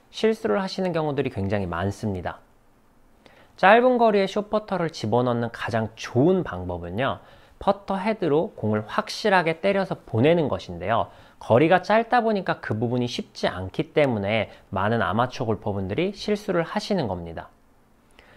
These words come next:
그런데 우리가 퍼터 헤드로 공을 확실하게 임팩트를 해주지 못하고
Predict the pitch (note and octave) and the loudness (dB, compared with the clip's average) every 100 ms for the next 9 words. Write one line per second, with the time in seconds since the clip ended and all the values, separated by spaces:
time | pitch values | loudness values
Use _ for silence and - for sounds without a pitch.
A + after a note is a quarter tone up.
0 | - _ - D#3 F3+ D#3 D#3 G#2+ B2+ C#3+ | -20 _ 2 4 6 6 6 4 4 4
1 | C#3 G#3+ G#3+ G#3 G3 A3+ A3+ G3 - G#2+ | 4 0 -2 -4 -2 0 2 0 0 -4
2 | A2 - - - G#3+ F3+ G#2 G2 A#2+ - | -2 -4 -4 0 0 2 -2 -2 -6 -6
3 | A2+ D3 F3 D3+ F2+ F#2 - - D3+ G2+ | -4 -2 -2 -4 -4 -4 -4 -2 0 2
4 | A2 F#2 | 0 0